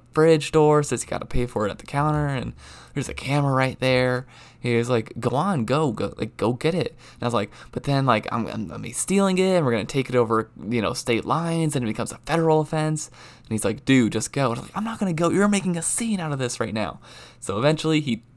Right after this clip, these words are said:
twists my arm into it, and I get a ginger ale from the fridge, and we all walk out the door. And <sighs> golly, listen, if the feds are listening to us,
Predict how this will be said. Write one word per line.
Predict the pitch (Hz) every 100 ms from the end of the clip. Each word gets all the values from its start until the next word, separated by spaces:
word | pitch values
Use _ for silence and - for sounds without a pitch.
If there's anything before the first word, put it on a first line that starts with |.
| _ -
twists | - - 185 208 - -
my | 127 131 117
arm | - 113 113
into | 98 107 107 113
it, | 107 - - - - -
and | 107
I |
get | 107 104
a | 92
ginger | 113 135 156 147 127
ale | 117 113 113 - -
from | - - 127 135 143
the | 131
fridge, | 131 - 107 104 107 - - - -
and | 107 98
we | 92
all | 107 117 117
walk | 113 117
out | 110 92
the | 92
door. | - 92 92 95 - - - -
And | 113 98 - -
<sighs> | - -
golly, | - 113 104 95 104
listen, | - 113 - -
if | 110
the | 110
feds | - 135 147 131
are | 110
listening | 113 110 113 110
to | 117 107
us, | 107 -